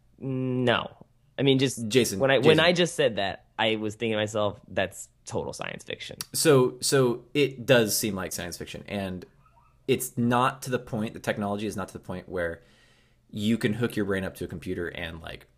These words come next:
Speaker 2: control, completely control a robot or something, you know what I mean?
Speaker 1: Mm-hmm.
Speaker 2: But, um, you can do things like, uh,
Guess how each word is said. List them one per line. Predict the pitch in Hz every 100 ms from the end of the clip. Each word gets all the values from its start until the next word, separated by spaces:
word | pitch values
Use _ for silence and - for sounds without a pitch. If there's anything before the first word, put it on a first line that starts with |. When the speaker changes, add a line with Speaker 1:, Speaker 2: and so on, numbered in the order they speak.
| -
Speaker 2:
control, | 107 - 101 87 - -
completely | 107 113 95
control | 101 92 - 82
a | 82
robot | 76 73 - -
or | 82
something, | - - -
you | 90
know | 90
what |
I | 87
mean? | 87
Speaker 1:
Mm-hmm. | 117 107 98 - -
Speaker 2:
But, | 117 101 -
um, | 107 101 98 95 - _ _ _
you | 113 110 110 127 160 151
can | - 135 117 117
do | 107 127 120
things | 110 107 104 98
like, | 95 92 92 - _ _ _ _ _ -
uh, | 95 90 90 87 87 87